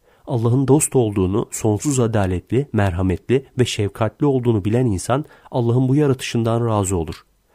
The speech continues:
Allah bizlere kendi katında olup bitmiş olayları izlettirir.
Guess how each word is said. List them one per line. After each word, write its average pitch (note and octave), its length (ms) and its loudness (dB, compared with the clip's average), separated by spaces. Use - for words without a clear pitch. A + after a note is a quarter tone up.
Allah B2 320 0
bizlere B2+ 320 0
kendi C3 340 -2
katında C#3 380 -4
olup C3 300 -4
bitmiş C3+ 320 -4
olayları C3+ 400 0
izlettirir. F2+ 640 -4